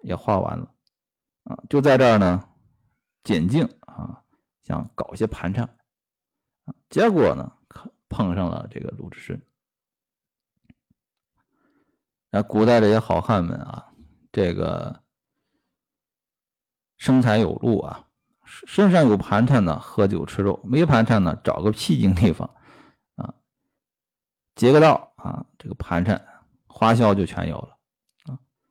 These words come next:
这怪不得这个传统这武术啊，现在没落了啊，现在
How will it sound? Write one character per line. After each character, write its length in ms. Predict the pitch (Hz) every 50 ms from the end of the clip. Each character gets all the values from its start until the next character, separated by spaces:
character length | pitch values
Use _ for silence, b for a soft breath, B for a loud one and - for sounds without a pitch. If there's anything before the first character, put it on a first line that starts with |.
| _ _ _ _ _ _ _ _ _ _ _ _ _ _
这 120 | - 135 117
怪 240 | - 196 180 156
不 80 | 131 123
得 180 | 113 113 117 120
这 180 | 120 107 98
个 160 | 90 87 82
传 340 | - - - - 101 127 135
统 220 | 123 110 87 85 -
这 120 | - 95
武 220 | - - - -
术 220 | - - - 101 -
啊， 280 | - - - 120 - _ _ _ _ _ _ _
现 260 | - - 131 123 127
在 160 | 123 113 98
没 260 | 101 113 113 95 78
落 160 | 78 82 - -
了 1500 | - _ _ _ _ _ _ _ _ _ _ _ _ _ _ _ _ _ _ _ _ _ _ _ _ _ _ _ 262 -
啊， 60 | - -
现 240 | - - 180 151 147
在 180 | 143 147 131